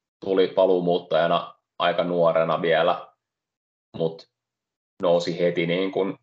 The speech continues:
avainrooliin, niin mun mielestä toi on ehkä se niinku, ää, yhdeksäntoistavuotias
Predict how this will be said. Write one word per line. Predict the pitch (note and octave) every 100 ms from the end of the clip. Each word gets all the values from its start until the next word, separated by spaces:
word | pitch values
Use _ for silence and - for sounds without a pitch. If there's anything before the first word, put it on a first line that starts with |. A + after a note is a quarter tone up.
| -
avainrooliin, | E2 E2+ E2 E2+ F2+ F#2 F#2+ F#2+ G2+ F#2+ _ _ _ _ _ _ _ _ _ _ _ _ _ -
niin | E2 E2 E2 - - -
mun | F2+
mielestä | F#2 F2 - -
toi | F#2+ F#2+
on | F2+ F2
ehkä | E2 F2+
se | E2+
niinku, | E2+ E2+ E2+ F2+ F2 _ _ _ _ _ _ _ _ _ _ _ _ _ _ _ -
ää, | E2 E2 E2 E2 - -
yhdeksäntoistavuotias | G2 G#2+ G2 F#2+ - - F2+ F2 D#2+ E2 E2+ - - _